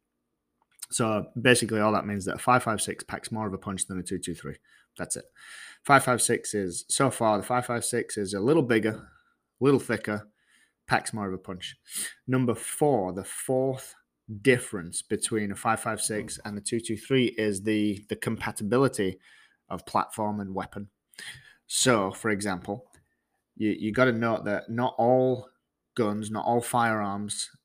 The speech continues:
chambered in a two two three Remington can safely fire a five five six. So,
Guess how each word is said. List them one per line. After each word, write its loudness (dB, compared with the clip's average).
chambered -2
in -4
a -4
two -2
two -2
three -2
Remington -2
can -10
safely -2
fire -2
a -6
five -4
five -8
six. -10
So, 0